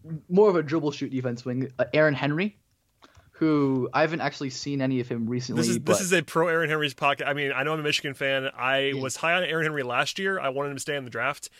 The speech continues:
Speaker 2: Um, and I, I still, I still believe in Aaron Henry. I, I
Speaker 1: Yeah.
Speaker 2: probably shouldn't anymore, but I, I still do.
Speaker 1: Yeah, I've been high on Aaron Henry since he, um, like, wa-, was a freshman.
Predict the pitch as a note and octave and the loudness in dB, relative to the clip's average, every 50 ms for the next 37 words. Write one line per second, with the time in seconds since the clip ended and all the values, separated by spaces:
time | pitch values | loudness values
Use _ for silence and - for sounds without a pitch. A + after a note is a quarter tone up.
0 | - - - _ _ - B2+ B2+ B2 A#2+ A#2 A#2 - _ _ _ _ _ _ _ | -20 -20 -20 _ _ -6 -4 -4 -4 -4 -6 -10 -16 _ _ _ _ _ _ _
1 | - D3 C#3+ C3+ - - B2+ B2 - - C3 A#2+ A#2+ - B2+ B2+ - - C#3 B2 | -2 0 0 0 0 -2 -4 -6 -4 -6 -6 -6 -6 -6 -6 -8 -6 -6 -6 -6
2 | A2+ A#2+ A#2 A#2+ A#2+ A#2+ A2+ A2 A2 A2+ A2 A#2 A#2 A#2+ A#2+ A#2 C3 C#3 C#3 A2+ | -6 -8 -8 -8 -8 -8 -10 -10 -12 -10 -8 -8 -8 -6 -4 -4 -2 0 0 2
3 | F3+ F3 E3+ D3 - - D3 C3+ C#3 C#3 C#3 C#3 C#3 C#3 C3 B2 A2+ A#2 - - | 2 2 2 2 0 -2 -2 -4 -4 -6 -6 -4 -4 -4 -4 -4 -6 -10 -10 -12
4 | A2 - - A#2 - - - - _ _ _ _ _ _ _ _ _ - C#3+ C#3+ | -14 -14 -14 -16 -18 -20 -20 -20 _ _ _ _ _ _ _ _ _ 2 2 2
5 | C3 - - _ - - F#3+ G#3 G3+ G#3 G3 E3 D#3 D3+ D3 C3+ C3 C#3+ C3+ C3 | 2 2 -2 _ 2 4 4 4 6 4 4 4 4 4 2 2 -2 -4 -4 -4
6 | B2+ A#2+ A#2+ B2 - D3+ B2 B2 B2 - - _ _ - - B2+ A#2 G#2 G#2 G#2 | -4 -6 -8 -8 -8 -8 -8 -8 -10 -14 -20 _ _ -12 -8 -8 -6 -4 -4 -4
7 | D#2 G2+ G2+ G#2 G#2 F#2+ F#2+ F2+ D#2+ C2+ A#1+ - - - - - - _ - - | -4 -2 -2 -2 -2 -2 -2 -4 -4 -6 -8 -10 -14 -16 -18 -20 -20 _ -18 -18
8 | - - - A2+ A2 G2+ G#2+ G2+ F#2+ - - A2+ - - A#2 A#2 - A2 G#2+ - | -18 -14 -12 -10 -4 0 2 2 2 2 0 0 0 0 -4 -2 2 0 0 2
9 | - A2+ G#2 G2+ G2+ | 0 -2 -2 -2 -2